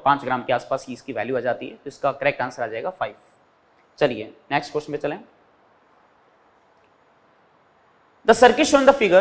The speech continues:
consists of three cells, each of E M F eight volt and internal resistance five ohm। What is the potential difference V B minus V A in volt for the given circuit? तो काफ़ी simple सा circuit दे रखा है और हमें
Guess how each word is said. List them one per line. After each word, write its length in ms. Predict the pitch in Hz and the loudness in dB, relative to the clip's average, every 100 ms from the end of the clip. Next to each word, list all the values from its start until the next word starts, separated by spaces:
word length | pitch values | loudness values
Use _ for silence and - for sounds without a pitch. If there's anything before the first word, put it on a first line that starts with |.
| 196 | 4
consists 420 | 208 208 254 - | 0 0 -2 0
of 80 | 233 | -2
three 180 | - 247 240 | -2 -6 -2
cells, 420 | 185 160 208 - - | 2 2 0 -8 -8
each 180 | 202 233 | -2 2
of 140 | 226 | 2
E 100 | 185 | 0
M 120 | 175 180 | -2 -2
F 140 | 196 - | -4 -6
eight 180 | 170 170 | -4 -4
volt 260 | 147 160 170 | -2 -4 -2
and 180 | 165 170 | -4 -4
internal 420 | 160 165 208 190 | -8 -6 -4 -2
resistance 380 | 156 143 185 - | -4 -6 -12 -2
five 280 | 151 143 110 | -2 -2 -8
ohm। 140 | 123 _ | -16 _
What 200 | 151 170 | 2 2
is 80 | 202 | 2
the 80 | 226 | 0
potential 420 | 175 170 175 185 | 0 -4 -4 -8
difference 320 | 147 160 170 - | -8 -10 -12 -14
V 120 | 123 | -12
B 120 | 160 | -6
minus 280 | 156 143 147 | -4 -6 -8
V 140 | 127 131 | -12 -12
A 40 | |
in 100 | 123 | -10
volt 280 | 117 127 131 - | -6 -4 -6 -10
for 100 | 147 | -6
the 120 | 147 | -6
given 340 | 113 135 175 220 233 _ - | -4 -4 -4 -6 -14 _ -16
circuit? 500 | - 139 104 - - _ _ _ _ _ _ - | -6 -6 -6 -20 -20 _ _ _ _ _ _ -14
तो 60 | 147 | 2
काफ़ी 200 | 160 175 | 4 4
simple 300 | 196 180 190 | 0 -2 -4
सा 80 | 196 | -4
circuit 300 | 185 170 175 | -2 -2 0
दे 100 | 165 | 2
रखा 200 | 170 180 | 0 0
है 180 | 220 - - _ _ _ - | -6 -8 -20 _ _ _ -2
और 80 | 160 | 0
हमें 240 | 185 | 0